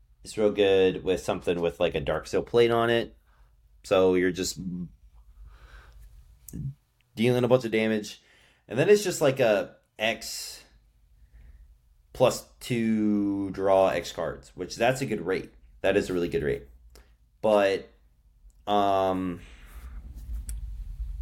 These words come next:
yeah, I don't know.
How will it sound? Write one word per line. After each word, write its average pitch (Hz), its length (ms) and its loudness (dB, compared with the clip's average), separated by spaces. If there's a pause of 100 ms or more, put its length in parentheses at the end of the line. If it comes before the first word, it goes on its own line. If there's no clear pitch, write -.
(920)
yeah, 78 320 2 (540)
I 104 80 4
don't 107 100 4
know. 90 220 2